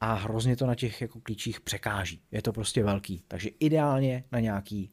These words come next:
zavazadlo. Jak už jsem říkal, silikonový, je to to úplně nejlevnější, vypadá dost minimalisticky, je pružný, takže ho i jako natáhnete, ale zároveň vydrží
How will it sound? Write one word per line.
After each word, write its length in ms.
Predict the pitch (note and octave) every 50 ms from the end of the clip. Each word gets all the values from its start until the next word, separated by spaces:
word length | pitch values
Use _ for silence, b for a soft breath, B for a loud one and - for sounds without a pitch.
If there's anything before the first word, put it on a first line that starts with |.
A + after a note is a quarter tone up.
| _ -
zavazadlo. 540 | - G2+ G2+ G#2+ F#2 F#2 F#3 - E2+ - - _ B B B B B B B B B B B B B B B B B B -
Jak 160 | B2+ C#3+ C#3+
už 100 | F#3+ -
jsem 140 | - F3 D#3
říkal, 340 | D3 C#3 C#3 G#2+ E2+ - - - _ _
silikonový, 720 | - - - F3 G3 G3 - G#3 G#3 G3+ G3 G3 F#3+ G3 - - _ _ -
je 120 | B2 B2
to 220 | B2 C3 A2+ F#2+ - - _ _ _ _ _
to 100 | - -
úplně 480 | - F3+ D3 - - F3 C3+ G#2+ F#2
nejlevnější, 1000 | F#2 G2 A2 B2+ D#3+ F#3 G3+ G#3 G3+ G3 F#3+ F#3 - - - F3+ F3 F3 F3 E3+ - _
vypadá 540 | A2+ A2+ - - C#3 C#3+ C#3 B2+ A2 D#2+ - - -
dost 340 | G#2 G#2 F2+ - - - -
minimalisticky, 840 | A2+ A#2 C#3 D#3 E3 E3 E3+ E3+ D#3+ E3 - D#3 C#3 - - - B2
je 100 | F#2+ -
pružný, 760 | - - C3+ C3+ D3 E3 D#3 C3 C#3 C#3+ D3 D3+ D#3+ F3 E3
takže 220 | C#3+ B2 A#2 B2+
ho 160 | B2 A#2 -
i 40 | A#2+
jako 240 | A#2 A2+ - - G2+
natáhnete, 600 | F#2+ F#2 - - B2+ B2+ C3 C3+ C3+ C3+ - C#3
ale 120 | C3 B2
zároveň 400 | A#2+ A#2+ A#2+ B2+ C#3 C#3 A#2+ G2
vydrží 600 | F#2+ G2+ G#2 C3 C#3+ C#3+ D3 D#3+ E3 E3+ F3 F#3